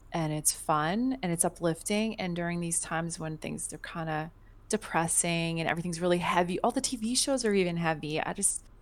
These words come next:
I want something I'm not gonna watch and then have a nightmare about later.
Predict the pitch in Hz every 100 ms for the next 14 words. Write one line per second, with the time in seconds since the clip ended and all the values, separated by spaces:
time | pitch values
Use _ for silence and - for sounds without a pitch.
0 | - 208 226 247 - 233 226 208 202 190
1 | 180 170 170 190 175 180 175 180 190 180
2 | 165 170 - 170 160 160